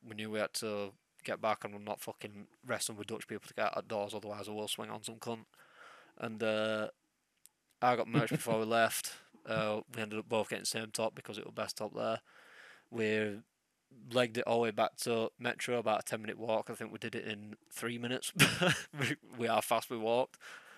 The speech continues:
Speaker 1: Uh, then as soon as we got to the top of the stairs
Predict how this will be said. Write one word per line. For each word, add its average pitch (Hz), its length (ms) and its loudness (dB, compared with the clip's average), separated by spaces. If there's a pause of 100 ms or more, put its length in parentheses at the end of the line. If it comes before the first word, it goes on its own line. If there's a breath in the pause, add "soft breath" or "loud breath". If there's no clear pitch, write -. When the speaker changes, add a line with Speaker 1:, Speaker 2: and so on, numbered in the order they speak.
(340 soft breath)
Speaker 1:
Uh, 107 480 2 (400)
then 113 440 0
as - 80 4
soon 127 160 4
as 113 120 -2
we 113 60 -2
got 107 160 0
to - 80 -4
the 113 60 -14
top - 220 -2
of 101 80 -10
the - 40 2
stairs 117 600 2